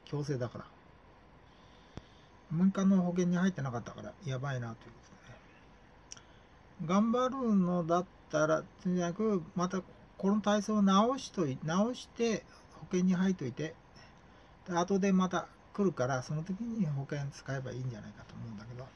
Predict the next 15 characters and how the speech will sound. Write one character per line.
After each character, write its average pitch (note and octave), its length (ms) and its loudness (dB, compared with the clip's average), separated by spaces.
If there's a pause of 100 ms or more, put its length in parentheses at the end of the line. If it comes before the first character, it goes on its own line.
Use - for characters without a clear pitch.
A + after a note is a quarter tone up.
(2500)
今 F#3+ 180 0
回、 D#3+ 240 0 (280)
直 E3 200 0
し - 160 -6
き F#3+ 140 0
れ F#3 80 2
る E3 100 -2
か D3+ 160 -2
で A#2+ 80 -4
す - 100 -16
ね、 D3 120 -4
自 C#3 220 -6
然 C3 140 -2
に B2+ 120 -2
ね。 D#3+ 200 -4